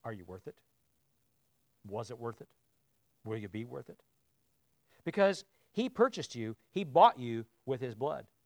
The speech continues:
What exactly did he get? And the question is, should he be getting more?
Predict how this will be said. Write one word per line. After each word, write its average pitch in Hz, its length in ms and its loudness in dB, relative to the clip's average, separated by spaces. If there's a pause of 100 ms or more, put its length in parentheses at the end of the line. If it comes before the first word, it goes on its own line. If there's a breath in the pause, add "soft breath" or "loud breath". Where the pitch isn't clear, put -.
(260)
What 151 180 0
exactly 160 420 0
did 139 140 -2
he 131 60 -6
get? 131 260 -4 (600)
And 127 80 -14
the 113 60 -12
question 156 360 -6
is, 104 220 -12 (160)
should - 340 -8
he 123 120 -12
be 110 120 -16
getting 98 260 -12
more? 92 240 -18